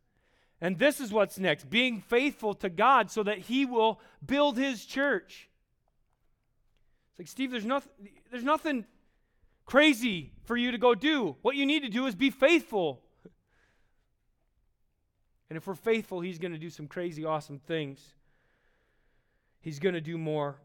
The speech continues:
I'm thinking of two thousand eighteen and the prayers I'm praying now for our church. Maybe for a building. Praying for new birth again. Praying for people to get baptized next week. I'm praying for all these things.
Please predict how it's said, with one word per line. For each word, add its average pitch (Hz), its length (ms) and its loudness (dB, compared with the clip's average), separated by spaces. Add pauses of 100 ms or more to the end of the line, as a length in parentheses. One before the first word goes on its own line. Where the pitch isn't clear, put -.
(120)
I'm 143 100 -12
thinking 160 300 -8
of 143 80 -8
two 170 160 -12
thousand 151 320 -4
eighteen 151 540 -8 (960)
and 127 100 -14
the 127 60 -14
prayers 156 280 -6
I'm 143 120 -10
praying 143 320 -6
now 139 320 -8 (400)
for 135 140 -10
our 123 100 -6
church. 117 360 -12 (1300)
Maybe 127 160 -10
for 143 180 -10
a 135 60 -8
building. 131 460 -6 (480)
Praying 131 200 -10
for 131 140 -18
new 135 120 -10
birth 143 320 -6
again. 123 320 -10 (640)
Praying 127 180 -8
for 131 120 -16
people 143 240 -12
to 139 80 -12
get 139 120 -10
baptized 147 460 -2
next 127 260 -16
week. 117 280 -18 (300)
I'm - 60 -20
praying 156 180 -6
for 160 120 -2
all 165 160 2
these 196 180 -8
things. 196 400 -14